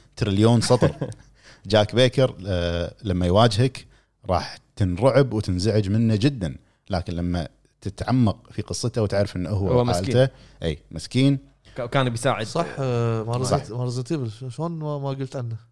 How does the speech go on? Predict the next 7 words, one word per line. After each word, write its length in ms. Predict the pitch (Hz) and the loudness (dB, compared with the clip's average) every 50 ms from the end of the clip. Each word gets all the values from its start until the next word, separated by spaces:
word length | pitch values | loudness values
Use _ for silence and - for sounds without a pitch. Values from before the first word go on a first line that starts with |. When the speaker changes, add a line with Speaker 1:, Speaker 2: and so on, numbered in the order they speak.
| _ _ _ | _ _ _
Speaker 2:
آه، 460 | 110 110 110 110 110 110 110 110 104 - - _ _ _ _ _ _ _ _ _ _ _ _ - | -8 -6 -6 -4 -4 -4 -6 -6 -8 -10 -16 _ _ _ _ _ _ _ _ _ _ _ _ -12
ال-، 200 | 117 117 113 110 | -10 -8 -8 -6
Speaker 3:
جاك. 220 | 110 135 139 135 - - - - _ _ - | -2 -2 -2 -2 -2 -8 -18 -20 _ _ -10
Speaker 2:
الج-، 360 | 117 117 107 127 143 - 107 117 | -10 -8 -4 -4 -4 -4 -6 -8
شوف، 180 | - 117 104 - _ _ _ _ 87 104 | -8 -8 -10 -10 _ _ _ _ _ -6
هم 340 | 127 139 139 127 123 - - _ _ _ _ | -6 -4 -4 -4 -6 -8 -12 _ _ _ _
يعني 380 | 107 101 95 98 98 95 90 | -18 -16 -14 -12 -12 -12 -14